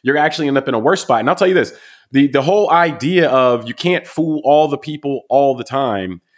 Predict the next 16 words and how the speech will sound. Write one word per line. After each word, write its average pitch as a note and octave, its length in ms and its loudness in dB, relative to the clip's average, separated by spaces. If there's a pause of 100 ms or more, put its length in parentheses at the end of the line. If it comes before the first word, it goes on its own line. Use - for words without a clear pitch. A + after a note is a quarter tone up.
(360)
is B2 200 0
what C3 240 0
should D#3+ 380 0
be B2 80 -4
guiding A2+ 400 0
us F#2 80 -8
from F#2+ 140 -10
this. F2 160 -10
Like, A2+ 200 -2 (160)
it D3+ 100 2
should D#3 260 -2
be F3 280 0
a C3 140 2
given A#2 540 0
that, A2 180 -2
yes, - 400 -2